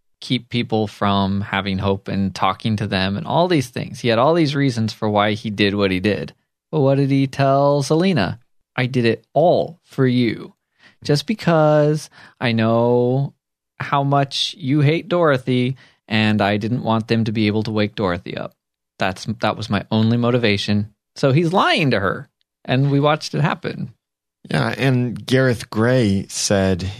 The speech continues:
Speaker 2: "It is really hard to tell if they are really falling in love or if one or both of them is playing the other one.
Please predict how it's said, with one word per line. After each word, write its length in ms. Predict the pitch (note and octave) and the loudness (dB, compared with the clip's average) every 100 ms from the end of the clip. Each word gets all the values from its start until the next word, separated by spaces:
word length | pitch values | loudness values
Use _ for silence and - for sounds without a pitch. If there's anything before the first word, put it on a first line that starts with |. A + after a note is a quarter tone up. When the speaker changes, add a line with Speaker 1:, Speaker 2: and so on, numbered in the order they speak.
| - | -14
Speaker 2:
"It 160 | - B2 | -4 -2
is 140 | A#2+ G2+ | 0 0
really 300 | B2 G3+ G#3 | 0 2 0
hard 300 | C#3+ D3 C#3 | 0 0 -2
to 80 | |
tell 260 | - B2 A2 | -2 2 2
if 120 | G2 | 0
they 140 | - G2+ | 0 0
are 180 | G2 F#2 | 2 0
really 400 | F#2 G2+ A#2+ C3 | 0 0 0 -2
falling 420 | B2 B2 C3+ D3+ | 0 0 2 2
in 120 | D3+ | 2
love 340 | D3 D3+ E3+ - | 2 0 -2 -4
or 100 | A#2 | -2
if 160 | A2 - | -2 -2
one 280 | G#2 G#2+ A#2+ | 0 0 0
or 160 | - G2 | 0 0
both 340 | E2+ A2 A2+ | 0 0 0
of 120 | A2 | -2
them 220 | F#2+ G2 F#2 | 0 0 0
is 120 | F2+ | -4
playing 540 | - - A2 G2 F#2 | -4 0 2 2 0
the 140 | F2 F#2 | 0 0
other 180 | G2+ | 0
one. 220 | E2 C2 | -2 -6